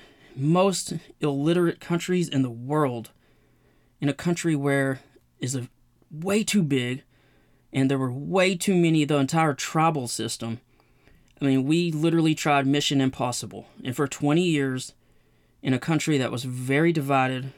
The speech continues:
with different types of people that had rarely been held together, rarely,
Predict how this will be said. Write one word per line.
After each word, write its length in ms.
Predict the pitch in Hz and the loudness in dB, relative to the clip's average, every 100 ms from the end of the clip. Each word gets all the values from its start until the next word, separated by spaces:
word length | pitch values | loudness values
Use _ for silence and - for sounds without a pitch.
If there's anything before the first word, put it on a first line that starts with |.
| - | -10
with 160 | 120 | -8
different 240 | 135 147 - | -4 -6 -4
types 260 | 156 151 | -6 -4
of 100 | 165 | -6
people 440 | - 131 127 120 120 _ _ _ _ _ | -4 -8 -6 -6 -8 _ _ _ _ _
that 120 | 131 | -4
had 360 | 131 120 120 123 | -2 -2 -6 -4
rarely 540 | 143 170 147 117 104 - _ _ _ | 0 2 2 -2 -8 -16 _ _ _
been 200 | - 131 | -2 -2
held 240 | 117 131 117 | 0 -4 -6
together, 420 | 117 113 110 107 - _ - | -6 -6 -6 -10 -14 _ -12
rarely, 560 | 127 151 147 113 104 | -2 0 0 -2 -12